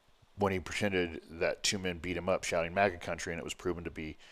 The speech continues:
men who trained him. The Law Enforcement Legal Defense Fund found thirteen percent decline in guilty pleas or verdicts in felony cases and thirty-nine percent increase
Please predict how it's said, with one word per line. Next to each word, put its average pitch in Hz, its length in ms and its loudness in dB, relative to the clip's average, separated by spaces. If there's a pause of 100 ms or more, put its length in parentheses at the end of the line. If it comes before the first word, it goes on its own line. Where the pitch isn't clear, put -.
(140)
men 87 200 0
who 82 100 -4
trained 90 360 -4
him. 65 160 -10 (4000)
The 101 400 2 (400)
Law 104 300 12
Enforcement 110 560 6
Legal 101 260 6
Defense 117 480 2
Fund 85 340 0
found 90 400 4
thirteen 113 440 2
percent 123 400 -2
decline 98 540 0
in 90 180 -8
guilty 101 420 4
pleas 90 400 0
or 92 140 4
verdicts 85 600 0
in 87 100 -8
felony 92 280 2
cases 85 440 -2
and 85 160 -8
thirty-nine 104 500 2
percent - 300 -2
increase 110 460 0